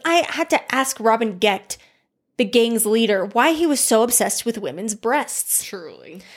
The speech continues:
Speaker 1: In almost every murder, he was, you know, taking one of the breasts. And then Gecht says, "Well, to answer your question on obsession with the breast, uh, it is a thing with my entire family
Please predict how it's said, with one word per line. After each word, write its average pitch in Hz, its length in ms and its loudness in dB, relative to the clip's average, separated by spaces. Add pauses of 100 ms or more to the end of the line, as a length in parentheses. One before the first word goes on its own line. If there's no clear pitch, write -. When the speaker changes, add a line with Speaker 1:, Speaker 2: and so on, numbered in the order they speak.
(240)
Speaker 1:
In 254 140 0
almost 302 280 2
every 311 200 4
murder, 302 460 4
he 233 460 -2
was, 226 280 0
you 233 120 -2
know, 175 220 -6
taking 214 380 -6
one 233 140 -2
of 247 60 0
the 247 60 -2
breasts. 285 580 -2 (140)
And 240 160 2
then 247 140 2
Gecht 269 240 0
says, 240 280 2 (300)
"Well, 339 380 4 (260)
to 370 100 2
answer 370 360 2
your 302 160 2
question 240 680 0 (100)
on 240 180 0
obsession 233 560 0
with 233 200 0
the 208 60 -4
breast, 202 760 -4 (420)
uh, 240 320 4
it 330 160 2
is 294 160 2
a 285 60 -4
thing 311 580 0
with 254 160 -4
my 277 120 0
entire 277 440 0
family 285 520 -4